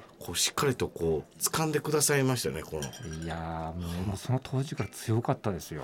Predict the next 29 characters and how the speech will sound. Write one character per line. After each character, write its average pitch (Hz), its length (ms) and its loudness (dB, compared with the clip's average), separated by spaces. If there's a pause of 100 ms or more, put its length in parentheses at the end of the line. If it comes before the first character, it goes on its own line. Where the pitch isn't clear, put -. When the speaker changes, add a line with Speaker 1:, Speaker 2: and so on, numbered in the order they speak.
(340)
Speaker 1:
は - 0 -
あ。 123 800 -2 (160)
Speaker 2:
で、 113 80 0
僕 110 240 2
は、 107 80 4
あ 104 60 0
の 101 840 -2
ー、 101 60 -6
大 127 220 2
学 135 240 0
ね、 98 360 2
二 98 160 2
年 196 300 8
ま 135 120 6
と 160 100 4
も 165 80 8
に 139 60 6
行 107 40 2
っ - 20 -18
て 135 100 0
な 127 80 6
い 110 60 2
時 104 120 -8
期 98 100 -2
が 87 80 -2
あ - 20 -4
っ - 40 -8
て。 - 180 0
Speaker 1:
<laughs> 190 80 8